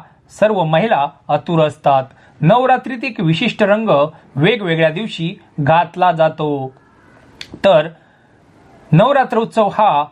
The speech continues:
स्त्री शक्तीला समर्पित असल्याने या काळात विविध रंग परिधान करून स्त्री शक्तींच्या रूपांना गौरवण्यात येतं. नवरात्रीच्या रंगांना शास्त्रोक्त किंवा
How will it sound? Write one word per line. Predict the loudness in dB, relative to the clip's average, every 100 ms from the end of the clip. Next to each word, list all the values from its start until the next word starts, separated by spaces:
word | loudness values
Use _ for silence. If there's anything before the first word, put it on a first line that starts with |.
| _
स्त्री | -8 -2 0
शक्तीला | 0 -4 -4 -2 -2
समर्पित | -2 -2 -2 -2 -2
असल्याने | 0 0 -2 -4 -2
या | -2
काळात | 2 0 0
विविध | -6 -6 -2
रंग | 0 0 0 0 0 -8 _ -2
परिधान | 0 2 0
करून | -2 -4 -4 -6 -10 -16 _
स्त्री | -2 0
शक्तींच्या | 0 -2 -4 -8 -4 -2 0 0 0 -6 _ -4
रूपांना | -2 0 -2 -2
गौरवण्यात | -2 -2 -2 0 0 -2
येतं. | -2 0 0 -2 -10 -4
नवरात्रीच्या | 0 2 2 0 -2 -4 -2 -2
रंगांना | 0 0 0 0 -4 -6 _ -12
शास्त्रोक्त | -2 0 0 -2 -6 -4 -6 -2
किंवा | 0 2